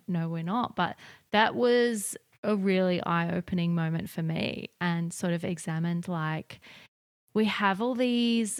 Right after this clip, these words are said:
festivals and events and, um, you know, Chinatown is so, um, uh, awesome in Melbourne, and we've got the Chinese Museum,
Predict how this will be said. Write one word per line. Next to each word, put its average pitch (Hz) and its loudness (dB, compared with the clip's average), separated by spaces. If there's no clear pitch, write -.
festivals 185 -4
and 185 -4
events 180 -2
and, 165 -6
um, 165 -6
you 202 -6
know, 180 -4
Chinatown 190 -8
is 202 -8
so, 185 -8
um, 165 -6
uh, 175 -10
awesome 233 4
in 190 2
Melbourne, 185 2
and 170 -4
we've 180 -8
got - -14
the - -12
Chinese 180 -10
Museum, 175 -2